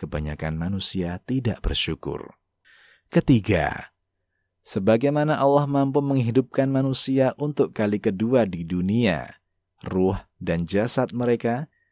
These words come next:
demikian pula di hari kebangkitan kelak, Allah Subhanahu wa Ta'ala mampu atas segala sesuatu.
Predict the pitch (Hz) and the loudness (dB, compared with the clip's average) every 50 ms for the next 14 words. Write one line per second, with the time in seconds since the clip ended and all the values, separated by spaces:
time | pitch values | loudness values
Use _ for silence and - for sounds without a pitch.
0 | _ _ - 107 113 131 151 156 147 156 156 151 151 139 143 151 147 143 147 135 | _ _ -2 0 2 2 2 2 2 2 2 2 2 2 4 4 6 6 6 4
1 | 135 131 120 127 131 135 127 - 135 113 104 113 113 113 104 127 127 - - 127 | 4 4 4 4 4 4 4 2 2 2 4 2 2 2 0 -2 -2 0 -2 -2
2 | 127 127 - 139 131 127 107 85 69 - _ _ _ _ _ _ - 78 78 78 | -2 -2 0 0 2 2 2 2 0 -4 _ _ _ _ _ _ -8 -6 -4 -2
3 | 82 95 95 - - 92 87 92 82 82 110 110 113 110 110 107 104 107 107 95 | -2 -2 -2 -4 -4 -6 -6 -6 -4 -4 -4 -4 -2 -2 -2 -2 -2 -2 -2 -2
4 | - 107 98 101 101 95 92 95 104 113 - _ - 110 98 95 104 120 127 131 | -4 -4 -2 -2 -2 -2 -2 -2 -4 -8 -12 _ -10 -6 -4 -4 -4 -4 -4 -4
5 | 131 127 127 - - - 151 - - 131 117 - - 101 82 98 95 107 113 110 | -2 -2 -2 -4 -6 -8 -6 -4 -4 -4 -4 -4 -8 -8 -4 -2 -2 0 0 0
6 | 85 80 92 80 - - 82 82 85 95 95 - - 80 69 - | -2 -2 -6 -8 -10 -8 -6 -4 -2 -2 -4 -4 -6 -6 -6 -8